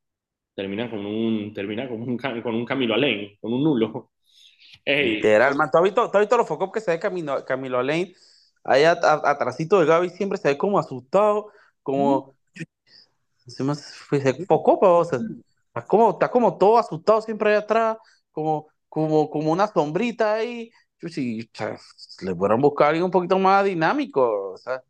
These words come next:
Speaker 1: No, él está teniendo sus reuniones, pero, pero imagínate que tú, dentro de lo que cabe, digamos, el liderazgo que pueda tener Gaby Carrizo al interno del partido, que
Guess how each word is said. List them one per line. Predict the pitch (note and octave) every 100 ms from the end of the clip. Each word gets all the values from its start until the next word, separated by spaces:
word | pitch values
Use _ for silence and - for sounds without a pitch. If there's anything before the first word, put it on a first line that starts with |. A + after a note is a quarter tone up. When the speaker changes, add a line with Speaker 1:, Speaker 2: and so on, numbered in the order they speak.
| _ _ _
Speaker 1:
No, | D#3+ C#3+ B2+
él |
está | A2
teniendo | C3 C3+
sus | D3 A2+
reuniones, | A2 G#2 A#2 C3
pero, | G#2 - _ _ _
pero | - G3+
imagínate | G#3+ A3+ A3
que | D#3+
tú, | C#3 D#3 D3+
dentro | D3 C#3 C#3+ C3+
de |
lo | C3
que | B2
cabe, | - C3 F#2+ -
digamos, | - G#2 G#2+
el | A2+
liderazgo | G#2+ G#2+ A#2 A#2+
que | A#2
pueda | G#2 A2
tener | A2+ G2+ G2+ _ _
Gaby | - A2 A2
Carrizo | F#2 F#2 F#2+
al | G2+
interno | F#2+ G#2
del | G2+
partido, | F#2+ - G2 A2+
que | G2